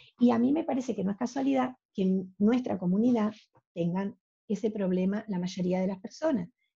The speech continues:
Eso es mi energía. Si yo fuera una persona con otras características personales y no hubiera pasado por esos programas, o no tuviera hoy por hoy programas de vergüenza,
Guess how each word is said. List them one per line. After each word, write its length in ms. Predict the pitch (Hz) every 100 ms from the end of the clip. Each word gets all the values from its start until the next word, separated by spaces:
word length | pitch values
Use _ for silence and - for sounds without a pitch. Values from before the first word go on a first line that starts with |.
| _ 233
Eso 260 | 220 -
es 220 | 214 185
mi 180 | 214 202
energía. 500 | 185 185 - 196 180 - _ _ _ _ _ _ _ _ _ _ _ _ _ _ _ _
Si 160 | - 196
yo 180 | 185 226
fuera 160 | 254
una 120 | 247 233
persona 420 | 220 240 208 185
con 140 | 175
otras 220 | 180 208
características 600 | 208 202 190 190 190 - -
personales 500 | 180 180 180 170 - _ _ _ _ _ -
y 100 | 180
no 140 | 196
hubiera 240 | 214 214
pasado 340 | 185 233 202 175
por 140 | -
esos 360 | 156 170 180 -
programas, 600 | 175 165 165 160 156 - -
o 140 | 185
no 180 | 175 233
tuviera 480 | 233 180 240 240 -
hoy 140 | 180
por 220 | 170 - 185
hoy 260 | 185 - _ _ _ _
programas 520 | - 185 185 208 180 170
de 80 |
vergüenza, 640 | 226 220 220 214 180 185